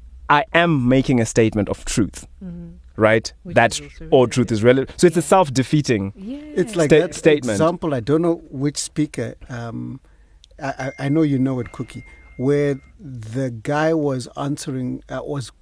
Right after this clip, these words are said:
Speaker 3: posed the question of, of, um,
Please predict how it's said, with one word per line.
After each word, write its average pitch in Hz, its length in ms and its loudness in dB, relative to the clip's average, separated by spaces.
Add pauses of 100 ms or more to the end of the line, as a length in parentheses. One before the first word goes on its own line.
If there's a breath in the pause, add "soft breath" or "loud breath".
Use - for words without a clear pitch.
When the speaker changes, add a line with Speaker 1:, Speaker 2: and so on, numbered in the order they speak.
(100)
Speaker 3:
posed 156 280 0
the 123 80 -6
question 135 600 -6
of, 123 360 -10 (560 soft breath)
of, 127 220 -8
um, 123 400 -6